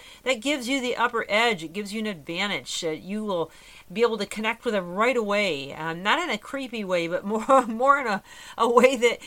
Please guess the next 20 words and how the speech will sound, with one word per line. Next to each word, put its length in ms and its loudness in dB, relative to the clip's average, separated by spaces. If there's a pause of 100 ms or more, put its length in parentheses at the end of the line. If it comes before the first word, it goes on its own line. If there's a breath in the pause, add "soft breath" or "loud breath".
(100)
you've 220 -8
taken 340 -4
the 60 -2
time 420 -2
to 260 -6
learn 340 -2
what 120 -4
their 140 -2
likes 340 -4
and 100 -12
dislikes 540 -6
are 180 -2
and 120 -6
how 260 -2
to 80 -4
talk 380 0
to 80 -6
them 240 -8
more 160 -4
effectively, 680 -8